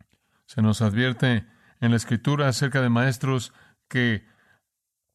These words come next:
rascan los oídos, que simplemente quieren dar el mensaje que se siente bien para nosotros, sin importar si es verdad o no. Se nos advierte de doctrinas de demonios, mentiras demoníacas, herejías destructoras, mitos,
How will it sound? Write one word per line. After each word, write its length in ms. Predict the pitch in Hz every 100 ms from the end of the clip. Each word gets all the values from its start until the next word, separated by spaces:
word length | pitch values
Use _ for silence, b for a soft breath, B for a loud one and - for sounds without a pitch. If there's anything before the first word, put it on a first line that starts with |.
| _
rascan 560 | 143 131 139 - 139 127
los 500 | 123 113 - - - _
oídos, 640 | 120 156 196 131 110 - - b b
que 140 | - 113
simplemente 640 | 139 131 127 131 127 131
quieren 380 | - 135 131 123
dar 180 | 127 131
el 80 | 120
mensaje 380 | 110 139 127
que 120 | 123 107
se 100 | 107
siente 320 | 135 120 117
bien 400 | 131 156 151 b b b b
para 200 | - 120
nosotros, 420 | 120 107 180 156 131
sin 100 | 123
importar 380 | 110 117 139
si 100 | 123
es 80 | 131
verdad 280 | 120 117 123
o 60 | 131
no. 200 | 165 b b b
Se 120 | - 131
nos 160 | 120
advierte 380 | 123 127 139 139
de 100 | 127
doctrinas 340 | 113 135 135
de 60 | 120
demonios, 560 | 110 117 156 147 117 104
mentiras 540 | 107 123 135 127 110
demoníacas, 800 | 120 110 113 143 151 127 107 -
herejías 360 | 113 104 131 123
destructoras, 760 | 120 - 107 - 151 123 98
mitos, 560 | 110 156 139 123 104